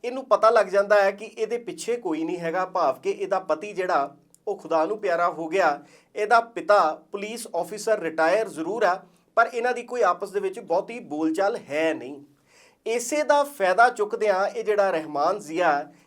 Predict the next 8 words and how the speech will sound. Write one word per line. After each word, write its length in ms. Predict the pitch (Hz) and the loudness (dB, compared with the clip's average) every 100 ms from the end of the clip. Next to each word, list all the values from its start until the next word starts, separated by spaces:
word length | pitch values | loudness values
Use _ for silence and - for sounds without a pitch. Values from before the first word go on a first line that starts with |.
| _ | _
ਇਹ 100 | 254 | -6
ਵਹੀਦਾ 420 | 240 208 160 170 208 | -2 -4 -2 2 4
ਬੇਗਮ 380 | 190 185 208 202 | 2 0 0 0
ਤੇ 200 | 208 208 | -4 -2
ਉਹਦੇ 240 | 208 208 214 | -2 0 -2
ਬੇਟੇ 480 | - 160 160 190 | -2 -2 0 -2
ਫੈਜ਼ 540 | 202 196 170 175 196 170 | -2 -2 0 2 0 -4
ਨੂੰ 220 | 156 | -10